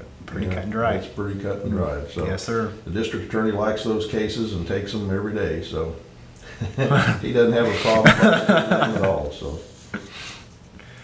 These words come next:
Speaker 2: Then we had a, on the twenty-ninth, around three P M, we had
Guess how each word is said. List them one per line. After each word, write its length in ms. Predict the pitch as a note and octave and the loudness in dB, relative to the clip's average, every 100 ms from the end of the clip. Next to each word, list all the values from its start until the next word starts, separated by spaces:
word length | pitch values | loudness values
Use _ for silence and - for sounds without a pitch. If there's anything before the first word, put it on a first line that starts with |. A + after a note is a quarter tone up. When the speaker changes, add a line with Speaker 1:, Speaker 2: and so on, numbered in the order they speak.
| G#2 | -6
Speaker 2:
Then 140 | G#2 | 0
we 140 | A2+ G#2 | 2 4
had 180 | G#2 | 4
a, 280 | E2+ E2 D#2+ - - | 4 4 0 -8 -10
on 200 | D#3 A2 | -4 -2
the 80 | F#2+ | 0
twenty-ninth, 560 | C3 B2 A2 A#2+ A#2 A2 | 0 2 4 4 2 2
around 300 | G#2 G#2 G2 | 0 0 -2
three 340 | B2 A#2 G#2+ G2 - | 2 2 2 -2 -4
P 200 | C3 B2+ | 0 0
M, 260 | G#2+ G2 G2 | 0 -2 0
we 120 | F#2+ | 0
had 260 | G2 F#2+ | 0 -2